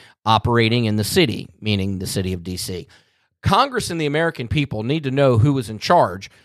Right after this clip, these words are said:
what is the chain of command, what is the mission, and by what authority is the National Guard for other states operating in the Capitol."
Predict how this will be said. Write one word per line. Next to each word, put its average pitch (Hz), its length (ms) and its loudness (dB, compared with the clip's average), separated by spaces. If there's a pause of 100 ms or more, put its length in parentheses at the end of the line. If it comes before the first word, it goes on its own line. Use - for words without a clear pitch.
(300)
what 185 240 4
is 156 180 -2
the 131 80 -6
chain 113 240 -4
of 98 80 -10
command, 185 480 -2
what 120 140 -2
is 107 80 -10
the 110 80 -8
mission, 147 420 -4
and 139 160 -4
by 120 100 0
what 120 300 2
authority 127 640 0
is 101 140 -14
the 101 100 -12
National 127 460 -2
Guard 131 260 0
for - 160 -14
other 185 220 0
states - 400 -10 (360)
operating 110 720 2
in 110 140 -6
the 104 80 -4
Capitol." 98 640 -8